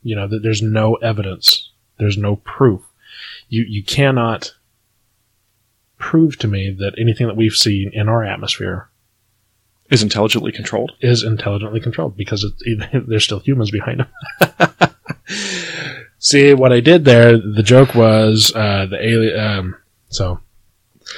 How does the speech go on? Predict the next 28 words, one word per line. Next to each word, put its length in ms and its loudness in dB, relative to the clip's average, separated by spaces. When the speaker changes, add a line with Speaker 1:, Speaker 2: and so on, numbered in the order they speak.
Speaker 1:
not, 260 4
not 180 2
that 140 6
it's, 340 0
not 240 -2
that 240 -2
they're 160 0
not 200 -2
intelligently 500 -2
controlled, 580 -4
that, 240 0
that 260 2
it's 380 2
alien. 380 0
From, 520 2
Speaker 2:
If 60 -16
Speaker 1:
from 280 -4
somewhere 400 0
other 240 2
than 380 -2
a 60 -4
naturally 420 -4
occurring 280 -10
event 460 -8
on 160 -6
this 160 -6
earth. 200 -16
Speaker 2:
Aha. 500 -16